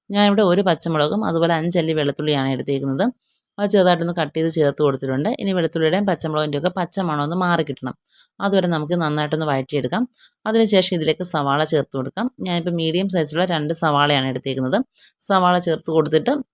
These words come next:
ചെറുതായിട്ടൊന്ന് കട്ട് ചെയ്തെടുത്താണ് ചേർത്ത് കൊടുത്തേക്കുന്നത്. സവാള ചേർത്ത് കൊടുത്തിട്ട്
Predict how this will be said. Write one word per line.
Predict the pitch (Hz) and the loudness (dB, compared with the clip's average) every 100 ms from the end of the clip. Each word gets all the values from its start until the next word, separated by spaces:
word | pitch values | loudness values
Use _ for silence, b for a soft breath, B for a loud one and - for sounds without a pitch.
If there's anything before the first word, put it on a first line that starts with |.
| - | 2
ചെറുതായിട്ടൊന്ന് | 180 175 175 175 | 4 4 2 0
കട്ട് | 160 - | 0 0
ചെയ്തെടുത്താണ് | 165 147 143 147 143 | 0 0 0 -2 -2
ചേർത്ത് | 147 135 139 | -2 -2 -4
കൊടുത്തേക്കുന്നത്. | 135 139 135 127 196 - b b - | -4 -4 -2 0 -2 -4 b b -2
സവാള | 208 208 196 190 | 4 6 6 2
ചേർത്ത് | 165 170 | 0 0
കൊടുത്തിട്ട് | 165 220 | 0 0